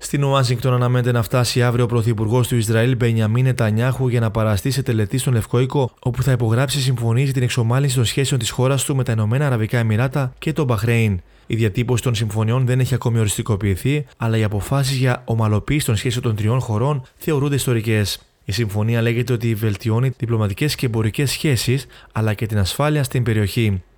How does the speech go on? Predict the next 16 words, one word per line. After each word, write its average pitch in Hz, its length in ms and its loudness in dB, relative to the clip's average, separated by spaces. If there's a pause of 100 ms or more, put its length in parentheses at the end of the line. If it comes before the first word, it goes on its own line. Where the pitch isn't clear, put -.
(260)
Ωστόσο, 113 360 -2
ο 117 40 2
κύριος 113 220 0
Νετανιάχου 113 560 0
δέχεται 120 300 0
κριτική 110 480 -4
για 131 120 0
το 120 80 0
χρονοδιάγραμμα 113 760 2
του 110 80 -4
ταξιδιού 110 360 0
του 104 140 0
αυτού 104 220 -2
στις - 160 -4
Ηνωμένες 107 340 0
Πολιτείες, 123 580 0